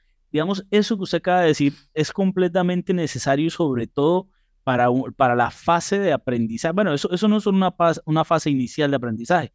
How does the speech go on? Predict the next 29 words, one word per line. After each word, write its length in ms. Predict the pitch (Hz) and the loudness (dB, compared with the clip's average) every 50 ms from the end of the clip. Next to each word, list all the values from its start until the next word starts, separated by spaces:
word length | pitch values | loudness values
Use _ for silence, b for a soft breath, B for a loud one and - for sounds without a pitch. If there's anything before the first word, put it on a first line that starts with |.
| _ _ _ _ _ _ _ | _ _ _ _ _ _ _
es 60 | _ - | _ -2
una 160 | 185 175 156 | -2 0 2
fase 280 | - 160 147 - 151 | 2 2 2 0 -2
que 100 | - 135 | -2 0
demora 340 | 123 117 120 127 135 143 151 | 0 2 2 2 2 2 0
un 180 | 147 147 151 143 | 0 -2 -2 -2
buen 200 | 143 147 143 143 | 0 0 0 0
tiempo, 400 | 151 143 127 113 - 135 - _ _ _ _ _ _ _ _ _ _ | 0 0 0 0 -2 -6 -12 _ _ _ _ _ _ _ _ _ _
eh, 260 | - 123 120 117 117 117 | -2 0 0 0 0 0
y 140 | 120 123 | 0 0
es 120 | 131 131 120 | 0 0 2
bueno, 320 | 123 151 185 196 165 117 | 2 2 4 4 2 0
mientras 800 | 113 127 135 139 143 135 131 127 127 - - 123 120 113 - - | 0 -2 -2 0 0 0 0 -2 -2 -4 -4 -4 -4 -4 -4 -2
esa 500 | 131 135 147 190 202 196 196 196 190 196 _ _ _ _ _ _ | -4 -2 0 0 2 2 2 2 0 -2 _ _ _ _ _ _
curva 420 | - 202 214 202 165 127 123 117 117 | -4 -2 -2 -2 0 0 -2 -2 -2
tiende 420 | _ - 156 160 180 202 202 208 | _ -4 -2 0 0 2 2 2
a 40 | 208 | 0
achatarse, 680 | 190 - 196 196 - 170 156 147 135 - - 180 220 - _ _ _ _ _ _ - | 0 0 -2 -2 0 0 -2 -2 -2 -4 -6 -6 -6 -8 _ _ _ _ _ _ -8
lo 80 | 127 | -8
importante 540 | 120 - 131 123 - - 139 139 127 - 165 | -6 -4 -4 -4 -2 0 -2 0 2 2 2
es 60 | 156 | 2
no 200 | 160 165 170 185 196 | 2 0 0 0 -2
operar 500 | 190 - 196 175 156 151 185 277 - _ _ _ _ _ _ _ _ _ _ _ _ - | 0 2 2 4 4 4 2 0 -4 _ _ _ _ _ _ _ _ _ _ _ _ -6
cuando 320 | 123 117 110 113 110 110 | -4 -2 -2 -2 -2 -2
la, 260 | 107 107 107 104 101 107 | -2 -2 -2 -2 -4 -4
la 220 | 104 104 98 - | -6 -6 -8 -6
curva 320 | - 143 147 147 135 143 135 | -2 0 0 2 2 2 0
es 120 | 123 - - | 0 -2 -6
pronunciada. 640 | - 120 113 110 107 - - 190 196 143 - - | -6 -4 -4 -4 -4 -2 -2 -2 0 -2 -4 -6